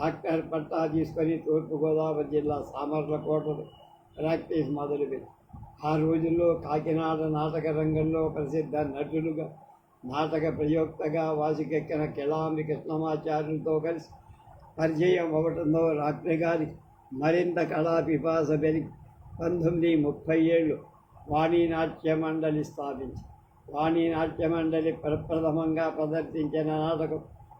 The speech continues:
కాళ్ళకూరి నారాయణరావు గారి మధుసేన. ఆ నాటకంలో కాసిం సాహెబ్ పాత్ర ధరించి,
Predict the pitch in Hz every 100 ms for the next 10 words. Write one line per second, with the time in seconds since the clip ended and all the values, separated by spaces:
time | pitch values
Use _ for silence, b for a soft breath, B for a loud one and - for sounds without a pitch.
0 | - 156 165 170 170 - 165 156 147 147
1 | 160 160 165 160 147 160 156 151 156 151
2 | 139 131 143 135 151 151 156 147 - -
3 | - - - - - 156 156 156 160 160
4 | 160 160 165 170 - 143 156 156 160 147
5 | 160 151 156 - 151 156 156 147 143 135
6 | -